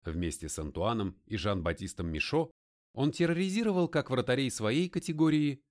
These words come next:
так и голкиперов, противостоящих ему в чемпионате для игроков тысяча девятьсот девяностого года рождения. Семье Антунес позвонил знаменитый Ману Кристоф,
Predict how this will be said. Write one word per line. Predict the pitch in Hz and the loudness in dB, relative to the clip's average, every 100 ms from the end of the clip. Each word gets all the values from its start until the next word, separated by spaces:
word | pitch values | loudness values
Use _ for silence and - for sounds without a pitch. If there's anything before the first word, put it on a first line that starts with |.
| _ - | _ -2
так | 110 107 | -2 0
и | |
голкиперов, | 90 92 87 170 - 147 - _ _ _ _ | 0 0 -2 -4 0 -2 -2 _ _ _ _
противостоящих | - 135 156 160 - 220 226 - 151 | -2 0 2 0 0 0 0 -2 -2
ему | 131 139 175 | 2 2 0
в | |
чемпионате | - 123 117 107 139 156 | -2 0 2 2 0 -4
для | 110 110 98 | -2 0 2
игроков | 95 95 160 175 _ _ - | 0 0 0 -2 _ _ -6
тысяча | 131 - 170 127 | -4 -4 -6 -2
девятьсот | 101 92 - 123 | 0 0 -2 -2
девяностого | 113 87 78 80 104 101 | 0 -2 -2 -4 -6 -4
года | 80 71 | -4 -4
рождения. | 82 104 139 131 71 60 _ _ _ _ _ _ _ _ _ | -4 -2 -2 -2 -4 -10 _ _ _ _ _ _ _ _ _
Семье | - 101 90 85 | -6 -2 0 -2
Антунес | 85 92 76 92 175 - - _ _ _ | -2 -4 -4 -2 -2 -4 -12 _ _ _
позвонил | - 123 165 226 240 | -6 0 0 0 0
знаменитый | 147 135 127 180 190 127 | 2 4 4 2 2 2
Ману | 104 90 92 | 2 2 -2
Кристоф, | 120 131 - 98 - | -4 -6 -6 -8 -8